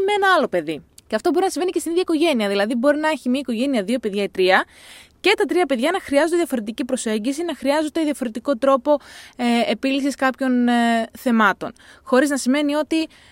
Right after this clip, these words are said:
ε, σε κάποια παιδιά, ε, θα μιλάμε λίγο πιο ήρεμα και σε άλλο παιδί που είναι λίγο πιο δύσκολο θεωρητικά, θα φωνάζω, θα βάζω τιμωρίες, θα δίνω ανταλλάγματα. Δεν, δεν εννοώ αυτό. Εννοώ απλά ότι με βάση και το χαρακτήρα του παιδιού πρέπει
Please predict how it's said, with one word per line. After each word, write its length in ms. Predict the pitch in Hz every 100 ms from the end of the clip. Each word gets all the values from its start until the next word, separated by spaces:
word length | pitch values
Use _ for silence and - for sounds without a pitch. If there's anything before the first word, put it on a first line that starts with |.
| _
ε, 400 | 240 226 220 220
σε 120 | 220 247
κάποια 260 | 254 -
παιδιά, 540 | 226 208 226 220 208 208 _ -
ε, 200 | 202 196
θα 140 | 208
μιλάμε 300 | 208 208 196
λίγο 160 | 185 180
πιο 120 | 185
ήρεμα 240 | 226 359 370
και 160 | -
σε 120 | 294 285
άλλο 200 | 285 254
παιδί 220 | 233 247
που 100 | 262
είναι 100 | 226
λίγο 200 | 220 214
πιο 180 | - 190
δύσκολο 440 | 196 - 180 175
θεωρητικά, 380 | 170 170 254 453 466 -
θα 200 | - 277
φωνάζω, 400 | 226 214 254 262
θα 100 | 233
βάζω 180 | 233
τιμωρίες, 460 | - 202 165 240 262
θα 140 | 240
δίνω 160 | 226 233
ανταλλάγματα. 580 | 220 208 190 - - - - - - - -
Δεν, 540 | 208 190 247 247 214 196
δεν 140 | 240
εννοώ 220 | 254 208 180
αυτό. 380 | 170 - 214 311 - -
Εννοώ 320 | 247 226 285 294
απλά 400 | 240 294 285 269
ότι 260 | 302 349 311
με 160 | 254
βάση 480 | 214 285 294 254 - -
και 160 | 294
το 80 | 285
χαρακτήρα 440 | - 214 - 247 214
του 100 | -
παιδιού 340 | 196 240 320
πρέπει 420 | 262 311 330 359